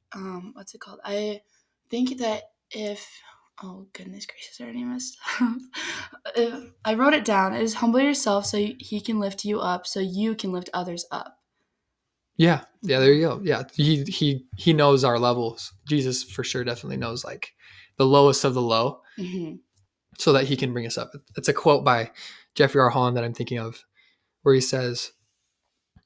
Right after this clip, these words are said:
Speaker 2: "There is no depth or chasm that you can fall into." I'm butchering it, but where Jesus
Speaker 1: Okay.
Speaker 2: can't lift you out of. But anyways,
Speaker 1: Thousand percent
Speaker 2: yeah.
Speaker 1: agree. Agree.
Speaker 2: Um, so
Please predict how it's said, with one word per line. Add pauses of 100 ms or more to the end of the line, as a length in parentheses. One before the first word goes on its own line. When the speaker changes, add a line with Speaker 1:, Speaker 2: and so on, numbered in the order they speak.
(240)
Speaker 2:
"There
is
no (140)
depth
or
chasm
that
you
can
fall
into." (280)
I'm
butchering
it,
but (360)
where
Jesus
Speaker 1:
Okay.
Speaker 2:
can't
lift
you
out
of. (720)
But (140)
anyways,
Speaker 1:
Thousand
percent (220)
Speaker 2:
yeah.
Speaker 1:
agree. (240)
Agree.
Speaker 2:
Um, (1300)
so